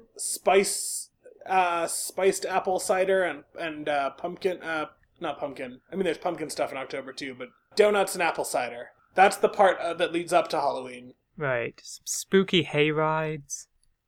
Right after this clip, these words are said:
Speaker 1: Yeah, yeah.
Speaker 2: Oh, corn mazes. That's a good thing this time of year.
Speaker 1: Yeah, I like October.
Speaker 2: I feel like a lot of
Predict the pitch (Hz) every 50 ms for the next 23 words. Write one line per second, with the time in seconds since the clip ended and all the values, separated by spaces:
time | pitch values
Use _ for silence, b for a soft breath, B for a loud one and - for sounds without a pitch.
0 | _ _ _ - 185 190 190 190 196 196 165 120 107 - - _ _ _ - 156
1 | 139 - - - 165 170 170 156 135 117 113 117 113 - 135 135 131 - - 135
2 | 135 - - - - - 143 117 123 110 - - 120 113 113 110 110 - - -
3 | 123 120 120 113 123 131 135 139 139 _ _ _ _ - 156 165 175 170 151 139
4 | 131 131 - - - - 285 320 339 277 - 202 165 - - - 160 143 135 135
5 | 135 135 143 - - _ _ _ - 190 - - 320 320 311 _ _ - - 165
6 | 165 175 185 214 226 226 208 170